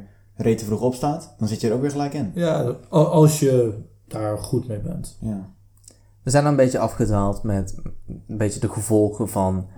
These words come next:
Speaker 3: zo'n, eh, da-, daaraan werken. Maar we willen eigenlijk horen van Jeroen, wat ben jij eigenlijk allemaal mee,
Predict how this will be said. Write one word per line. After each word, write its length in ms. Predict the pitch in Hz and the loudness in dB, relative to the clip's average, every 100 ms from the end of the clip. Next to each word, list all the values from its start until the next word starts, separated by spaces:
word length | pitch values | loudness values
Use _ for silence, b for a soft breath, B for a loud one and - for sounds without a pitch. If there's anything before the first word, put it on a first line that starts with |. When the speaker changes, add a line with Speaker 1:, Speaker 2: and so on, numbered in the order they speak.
| B - | B -8
Speaker 3:
zo'n, 520 | - 101 98 95 95 | 0 2 2 0 -2
eh, 320 | 104 101 95 95 95 | -4 -4 -4 -4 -4
da-, 280 | - 113 113 | 0 0 2
daaraan 320 | 110 107 104 | 0 0 0
werken. 340 | 101 92 117 | -2 -2 -4
Maar 380 | 107 104 104 110 | -4 -2 -2 -4
we 60 | 110 | -2
willen 200 | 113 117 | 2 2
eigenlijk 400 | 107 113 120 110 | 0 -2 -4 -6
horen 340 | 123 117 107 104 | -4 -4 -2 -2
van 200 | 107 107 | -2 0
Jeroen, 200 | 110 107 | -2 0
wat 140 | 107 | 2
ben 100 | 117 | 2
jij 140 | 117 101 | 0 0
eigenlijk 320 | 110 113 - | -2 -4 -2
allemaal 240 | 113 107 | -2 0
mee, 300 | 110 104 104 | 2 0 -2